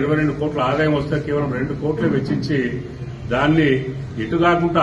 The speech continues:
ఆగం చేస్తా ఉన్నారు. ఎందుకంటే కోడెలకు మంచిగా పోషణ చేయాలి, దాని ద్వారా వచ్చిన దానిలో అట్లీస్ట్ సగమన్న దాని మీద ఖర్చు పెట్టి దాని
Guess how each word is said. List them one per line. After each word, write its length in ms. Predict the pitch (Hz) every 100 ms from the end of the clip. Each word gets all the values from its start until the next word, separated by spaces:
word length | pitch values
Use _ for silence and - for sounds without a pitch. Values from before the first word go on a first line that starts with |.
| 143
ఆగం 180 | 147 143
చేస్తా 220 | 139 135 135
ఉన్నారు. 200 | 135 123 113
ఎందుకంటే 360 | - 143 156 143 127 127 - - - - -
కోడెలకు 440 | 127 170 180 175 147
మంచిగా 240 | 147 147 143
పోషణ 280 | 139 139 147 143
చేయాలి, 320 | 147 147 160 170 - - - - - -
దాని 240 | 143 165
ద్వారా 200 | 156 170 170
వచ్చిన 200 | 156 170 170
దానిలో 260 | 175 170 151 151 - - - 143
అట్లీస్ట్ 380 | 143 196 185 170
సగమన్న 380 | 143 170 190 196 185
దాని 140 | 180
మీద 100 | 180 143
ఖర్చు 220 | 147 143 165
పెట్టి 300 | 170 170 170 151 151 - - - -
దాని 200 | 143 160